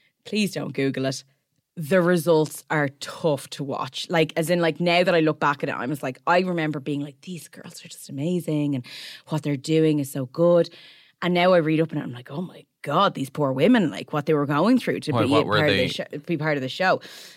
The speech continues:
Speaker 1: So, um, basically, you're talking about, like, some of the highest profile models like Kendall Jenner, Gigi Hadid, Bella Hadid, um,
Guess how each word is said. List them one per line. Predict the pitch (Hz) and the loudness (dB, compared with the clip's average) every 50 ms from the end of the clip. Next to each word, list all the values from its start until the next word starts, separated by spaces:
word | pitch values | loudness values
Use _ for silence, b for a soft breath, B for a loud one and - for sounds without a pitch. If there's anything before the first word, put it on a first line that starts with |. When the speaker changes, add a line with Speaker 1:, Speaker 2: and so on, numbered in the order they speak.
| B B | B B
Speaker 1:
So, | - - 226 220 208 - _ _ _ _ _ _ _ _ _ _ _ _ _ _ _ _ _ _ _ _ _ _ _ _ _ _ _ _ _ _ _ _ _ - _ _ _ - | 0 4 4 4 4 2 _ _ _ _ _ _ _ _ _ _ _ _ _ _ _ _ _ _ _ _ _ _ _ _ _ _ _ _ _ _ _ _ _ -20 _ _ _ -2
um, | 185 180 175 175 170 165 160 - - _ _ | 0 2 2 4 2 2 0 -4 -8 _ _
basically, | - 226 247 262 - 247 | 2 2 2 4 2 0
you're | 190 180 185 | -2 -2 0
talking | 208 208 220 226 - 233 | 2 2 0 2 2 0
about, | 208 190 175 165 | 2 2 2 4
like, | 143 156 151 151 147 - - _ _ _ _ _ _ | 2 2 2 0 0 -4 -10 _ _ _ _ _ _
some | 170 - 226 240 | -8 -2 0 0
of | |
the | 208 170 | 2 2
highest | 175 175 165 156 156 | 4 4 4 2 2
profile | - 165 156 131 160 151 147 | 0 -2 0 0 0 0 0
models | 143 143 143 143 139 143 - 151 | 0 0 0 -2 -4 -6 -6 -8
like | 139 - | -10 -6
Kendall | - 151 143 131 135 | -4 -4 -4 -4 -4
Jenner, | 131 143 139 139 139 | -4 -4 -2 -2 -4
Gigi | 131 127 139 131 131 135 | -4 -4 -6 -6 -4 -4
Hadid, | 135 139 139 135 - - - 175 185 185 175 170 170 151 - - | -4 -4 -4 -6 -8 -6 -4 -2 0 0 0 0 -2 -4 -6 -10
Bella | _ 151 147 147 143 | _ -4 -4 -2 -2
Hadid, | 147 147 131 - 143 139 139 135 B B B B B B B B B B B _ | -4 -4 -4 -4 -4 -4 -4 -6 B B B B B B B B B B B _
um, | 170 165 160 156 151 147 147 139 143 139 139 - | -2 0 0 2 2 2 0 0 -2 -2 -4 -6